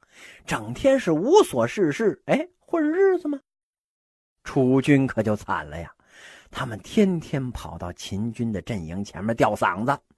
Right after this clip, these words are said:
弄得是身心疲惫。项燕这么一看，心想啊，“哎呦，这不成啊，再这么下去，这部队就要散摊子了。我们也必须找一个有险可依的地方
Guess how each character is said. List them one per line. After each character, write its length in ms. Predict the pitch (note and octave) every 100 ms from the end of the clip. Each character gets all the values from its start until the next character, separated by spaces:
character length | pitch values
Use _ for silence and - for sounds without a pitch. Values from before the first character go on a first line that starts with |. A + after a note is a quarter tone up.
| _ - - -
弄 320 | F3+ E3 F#2+
得 160 | F2 E2+
是 180 | - E2+
身 380 | - D3 A#2+
心 320 | G#2 - F#2 F2
疲 260 | - E2
惫。 240 | E2 E2+ - _ _ _ _ _ _ _ _ -
项 280 | - G2+
燕 180 | G#2 G2+ F2+
这 60 |
么 100 | F2
一 120 | F2
看， 300 | G2 - F2 - _ _ _
心 260 | - A2 F2+
想 180 | - D#2
啊 220 | - - _
，“哎 100 | F2+ F#2+ -
呦， 160 | C2+ _ _ - _ _ _ _ - _ _ _
这 280 | - C3 E2+
不 280 | - B2 F#2+
成 440 | - G#2+ D#2+ G2+
啊， 160 | G2+ D#2+ _ _ _ - -
再 320 | - F#3 A#2+
这 120 | - C#3+
么 120 | G#2+
下 260 | - A2+
去， 140 | E2+ A2
这 120 | C#3+
部 240 | E3 E3
队 180 | G#2+ D#3
就 120 | A2+
要 80 | C3+
散 200 | G#2+ F2+ -
摊 340 | - F#3 B3
子 80 | B3
了。 200 | G#2 - _ _ - - - - _ _
我 180 | C#3+ C#3
们 140 | D3+
也 140 | C#3+ A2+
必 180 | C3+
须 260 | A#2 - B2
找 260 | A#2+ F#2 F2
一 140 | G2+
个 120 | A#2
有 260 | G#2 A2 E3
险 280 | - G2+ D3
可 300 | - - E2
依 200 | F2 D#3+
的 140 | E3
地 220 | F2+ A#2+ F2
方 300 | F2 E2